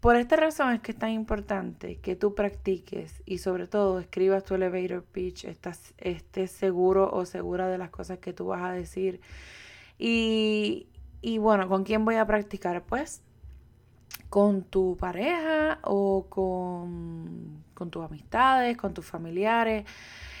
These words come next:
Y yo sé que a veces como que da un poco de nervios, eh, pues hablar de, hablar con ellos como que de lo que uno está haciendo. Porque a veces son los críticos <laughs> más duros, pero eso es lo que tú necesitas. Que alguien también te diga,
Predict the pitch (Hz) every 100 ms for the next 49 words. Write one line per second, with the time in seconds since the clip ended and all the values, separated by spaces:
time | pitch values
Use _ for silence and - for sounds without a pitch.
0 | - 226 214 220 214 220 214 208 208 208
1 | 214 208 208 202 196 190 185 185 185 190
2 | 190 185 185 185 185 180 180 165 - -
3 | - _ _ - - - 160 - - -
4 | _ - 185 190 180 180 185 196 208 208
5 | - 190 208 233 294 302 156 - 220 208
6 | 202 190 185 185 190 233 247 - 220 196
7 | 180 165 165 - - - - - - -
8 | - 220 208 202 190 196 220 254 240 220
9 | 220 196 196 202 214 214 - - 180 185
10 | 190 185 214 202 185 - 190 190 233 240
11 | 202 196 190 208 202 175 233 254 180 160
12 | - - - - - 202 190 185 208 214
13 | 214 202 208 208 202 202 220 208 180